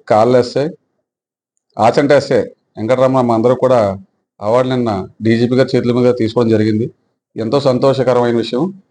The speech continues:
ఇదే టెంపోని మెయింటైన్ చేస్తూ టీం వర్క్‌గా మా సిబ్బంది అందరూ, మా స్టేషన్ సిబ్బంది కానీ, మా సబ్ డివిజన్ సిబ్బంది ఉంది కానీ, ఒక, ఒక లైన్ మీద ఉండి ఎటువంటి కేసునైనా త్వరగా ఛేదించడంలో చాలా సహకరిస్తున్నారు, ప్రోత్సహిస్తున్నందుకు మెన్నకు కూడా, అదేవిధంగా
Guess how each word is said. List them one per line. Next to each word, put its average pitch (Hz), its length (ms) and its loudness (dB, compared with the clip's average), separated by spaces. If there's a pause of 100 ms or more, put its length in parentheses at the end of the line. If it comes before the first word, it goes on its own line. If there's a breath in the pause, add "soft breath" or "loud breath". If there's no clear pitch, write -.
(500)
ఇదే 123 180 0 (140)
టెంపోని 151 380 2
మెయింటైన్ 139 300 0
చేస్తూ 135 340 -2
టీం 120 220 -2
వర్క్‌గా 123 340 0 (420)
మా 113 80 -8
సిబ్బంది 127 420 0
అందరూ, 123 220 2 (480)
మా 107 140 -4
స్టేషన్ 113 360 -2
సిబ్బంది 120 320 0
కానీ, 117 240 -2 (680)
మా 117 140 -2
సబ్ 104 220 0
డివిజన్ 127 220 2
సిబ్బంది 120 280 0
ఉంది 120 140 -2
కానీ, 117 220 0
ఒక, 120 160 0 (160)
ఒక 110 160 0
లైన్ 113 240 2
మీద 139 140 0
ఉండి 117 220 0 (500)
ఎటువంటి 131 340 0
కేసునైనా 135 420 0 (640)
త్వరగా 120 320 4 (140)
ఛేదించడంలో 123 580 0 (280)
చాలా 120 220 4
సహకరిస్తున్నారు, 123 580 0
ప్రోత్సహిస్తున్నందుకు 120 800 -2 (600)
మెన్నకు 120 340 -2
కూడా, 123 220 4 (200)
అదేవిధంగా 123 560 2